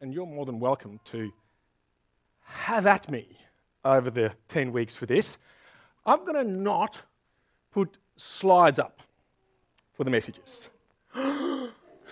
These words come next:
So sorry. Um, it, it's, it's, it's gonna be just for the, just for this series. They'll be back, and look, even throughout the series, I'll have it. And look, if you start a petition with, there's enough names on there,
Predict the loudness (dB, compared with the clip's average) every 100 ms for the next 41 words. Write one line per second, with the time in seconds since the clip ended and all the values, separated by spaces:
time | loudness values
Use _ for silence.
0 | -8 10 12 12 12 10 2 8 12 12
1 | 12 8 6 6 8 10 10 8 4 _
2 | _ 6 8 8 6 4 4 2 2 2
3 | 2 -8 -2 -2 0 -2 -2 0 -2 4
4 | 6 6 2 8 10 10 6 0 2 4
5 | 2 8 10 10 12 8 8 6 8 8
6 | 6 2 2 2 2 2 4 4 2 4
7 | 4 6 6 8 8 6 4 2 2 4
8 | 2 4 8 8 8 0 -4 2 2 2
9 | 2 4 6 8 6 8 6 8 4 6
10 | 4 2